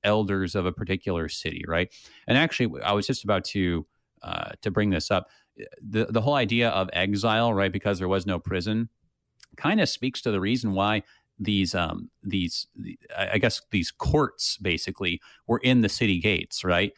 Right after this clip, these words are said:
Because one of the, I mean, ba-, basic, uh, modes of recourse for punishing somebody was to throw them out of the city,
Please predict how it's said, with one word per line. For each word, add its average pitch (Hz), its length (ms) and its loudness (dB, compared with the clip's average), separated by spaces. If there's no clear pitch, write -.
Because 110 360 0
one 110 360 2
of 107 160 0
the, 101 340 0
I 92 120 0
mean, 95 280 -2
ba-, 104 280 -4
basic, 120 420 2
uh, - 320 -8
modes 110 420 2
of 92 140 2
recourse 101 440 -2
for - 120 -8
punishing 139 460 0
somebody 87 440 -2
was - 160 2
to 151 120 0
throw 104 240 2
them 92 120 0
out 85 160 2
of 87 60 -6
the - 80 -6
city, - 360 -2